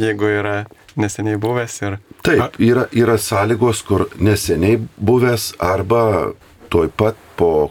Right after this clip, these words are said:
Speaker 2: kurio laiko gali atlikti išpažintį. Kitais žodžiais tariant, nėra, kad būtent tą dieną reikalavimas atlikti. Čia, kaip minėjau, yra nusiteikimas, intencija, kur yra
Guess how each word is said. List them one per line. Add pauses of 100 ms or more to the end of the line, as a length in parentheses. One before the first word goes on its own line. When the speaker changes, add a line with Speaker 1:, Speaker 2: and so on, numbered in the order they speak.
Speaker 2:
kurio
laiko (380)
gali
atlikti
išpažintį. (440)
Kitais
žodžiais
tariant, (120)
nėra,
kad
būtent (520)
tą
dieną (160)
reikalavimas
atlikti.
Čia, (280)
kaip
minėjau,
yra (360)
nusiteikimas,
intencija,
kur
yra